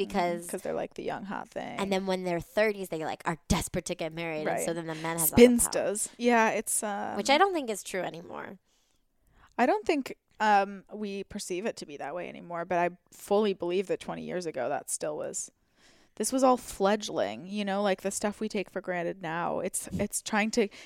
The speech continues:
Speaker 2: conceptualize how radical, just the fact that this show is called Sex and the City must have been kind of a crazy thing in nineteen ninety-eight.
Speaker 1: Oh, yeah. And the fact that there's a female protagonist who's, like,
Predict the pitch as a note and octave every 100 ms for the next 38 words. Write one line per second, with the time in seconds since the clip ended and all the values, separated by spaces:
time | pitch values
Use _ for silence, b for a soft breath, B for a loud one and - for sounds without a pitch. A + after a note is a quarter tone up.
0 | - A3+ G#3 G3 - F#3+ F3+ F3+ - -
1 | F3 F3 F3 F#3+ F3+ B B - C4+ F4+
2 | E4+ - D4 C4 - - G3+ F#3 F#3+ E3
3 | D#3+ - F#3+ F3+ F3+ - E3 - F3 D#3+
4 | - D#3 D#3+ A#3 C4+ b b b b _
5 | G#3 - G#3 G3 G#3+ F3+ F#3 G3+ F#3 F3+
6 | F3 F3 F3+ G#3 G#3+ - - - - G1+
7 | G1+ - - B3+ D4 D#3+ D3+ F#3 F3 F3
8 | F#3 G3 G#3+ B3 A#3+ G#3+ - F3 F3 -
9 | G3 E3 D3+ F#3 G3 G3+ - E3+ - C#3+
10 | - -